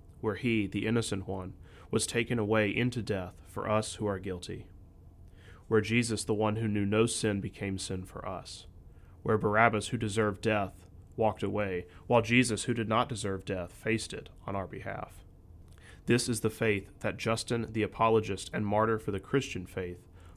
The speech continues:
bore witness to in his life, writings, and his death. Thanks to the work of Justin Martyr,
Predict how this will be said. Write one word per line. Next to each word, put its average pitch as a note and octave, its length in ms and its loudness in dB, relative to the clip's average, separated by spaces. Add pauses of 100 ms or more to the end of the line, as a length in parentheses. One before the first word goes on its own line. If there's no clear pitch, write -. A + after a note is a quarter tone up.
(140)
bore A2 180 8
witness A2 400 2
to F#2 260 -2
in F#2 80 -6
his G2 220 -8
life, G2+ 400 -4 (640)
writings, F#2+ 600 -2
and D3 120 -4
his G2 140 -2
death. F#2 280 -6 (800)
Thanks B2 240 2
to - 80 -4
the G#2+ 80 0
work A2+ 260 4
of G2 100 -2
Justin F#2+ 360 -4
Martyr, F#2+ 360 -4